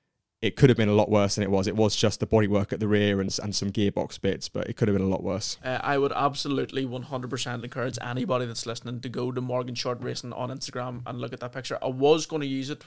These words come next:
Speaker 2: whenever I was sharing to say that you were coming on the podcast, but I didn't feel like that was fair to say
Speaker 1: <laughs>
Speaker 2: that the, the, the person, the, the racer that's coming on with, with all the expertise, and here's, here's a picture,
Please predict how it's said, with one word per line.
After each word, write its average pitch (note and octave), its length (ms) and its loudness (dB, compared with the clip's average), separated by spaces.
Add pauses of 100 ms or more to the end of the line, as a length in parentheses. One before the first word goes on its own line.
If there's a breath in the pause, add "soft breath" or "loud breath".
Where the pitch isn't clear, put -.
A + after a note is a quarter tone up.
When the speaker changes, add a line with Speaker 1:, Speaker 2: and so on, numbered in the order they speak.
(120)
Speaker 2:
whenever C3+ 280 -2
I C3 60 2
was C3 140 -4
sharing C3 320 0
to B2+ 40 -4
say C3 160 0
that B2 100 -4
you F2 80 -6
were C3 60 -4
coming B2 200 -8
on A#2+ 100 -4
the B2+ 80 -8
podcast, B2+ 440 -4
but C3+ 100 -4
I - 20 -4
didn't C3 240 -4
feel C3 160 -4
like C3 140 -6
that - 160 -8
was B2+ 120 -8
fair B2 200 -4
to C3 80 2
say - 220 4
Speaker 1:
<laughs> - 560 4
Speaker 2:
that B2 360 -2
the, C3+ 60 -8
the, B2 180 -10
the B2 200 -12
person, C#3+ 400 -2
the, C3 80 -4
the D3 180 -2
racer C#3 440 2
that's C3+ 200 -2
coming C#3 240 0
on B2+ 240 2
with, C3 180 -4
with C3 220 -2
all C3 140 2
the C3 100 0
expertise, B2+ 580 -4
and B2+ 80 -4
here's, B2+ 300 -4
here's C#3 180 -6
a B2 60 -8
picture, B2+ 420 -8